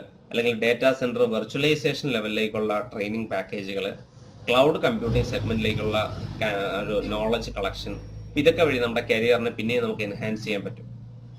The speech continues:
ഇപ്പൊ ഈ മേഖലയിൽ ഏറ്റവും വലിയ മെച്ചങ്ങളിലൊന്ന്, ചിലരത് ഗുണമായി പറയും, ചിലരത് ദോഷമായി പറയുന്ന കാര്യങ്ങളിലൊന്ന്, നമുക്ക് തുടർന്ന് പഠിച്ചുകൊണ്ടിരിക്കാമെന്നും പുതിയ പുതിയ ഓപ്പർച്യൂണിറ്റികൾ കണ്ടെത്താമെന്നുള്ളതാണ്. ഐ ടി ഇൻഫ്രാസ്ട്രക്ചർ തലത്തിലേക്ക് പലരും വരാൻ തുടക്കത്തിൽ മടി കാണിക്കുന്ന കാര്യങ്ങളിലൊന്ന്,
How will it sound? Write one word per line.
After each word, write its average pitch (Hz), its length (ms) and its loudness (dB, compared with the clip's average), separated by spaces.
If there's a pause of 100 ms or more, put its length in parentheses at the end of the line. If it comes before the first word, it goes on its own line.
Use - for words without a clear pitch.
(120)
ഇപ്പൊ - 160 -2
ഈ 160 80 6
മേഖലയിൽ 175 440 4
ഏറ്റവും 156 240 4
വലിയ 160 140 4
മെച്ചങ്ങളിലൊന്ന്, 135 880 0 (260)
ചിലരത് 127 400 4
ഗുണമായി 135 420 2
പറയും, 139 340 0
ചിലരത് 131 460 -2
ദോഷമായി 131 400 6
പറയുന്ന 135 320 0
കാര്യങ്ങളിലൊന്ന്, 120 800 0 (180)
നമുക്ക് 131 240 0
തുടർന്ന് 127 280 4
പഠിച്ചുകൊണ്ടിരിക്കാമെന്നും 131 960 0 (340)
പുതിയ 131 220 4
പുതിയ 165 220 2
ഓപ്പർച്യൂണിറ്റികൾ 120 640 0
കണ്ടെത്താമെന്നുള്ളതാണ്. 104 800 -4 (1040)
ഐ 127 120 4
ടി 160 100 -4
ഇൻഫ്രാസ്ട്രക്ചർ 170 760 2
തലത്തിലേക്ക് 147 600 2
പലരും 139 480 0
വരാൻ 135 420 2
തുടക്കത്തിൽ 165 440 0
മടി 123 260 0
കാണിക്കുന്ന 123 300 0
കാര്യങ്ങളിലൊന്ന്, 110 580 0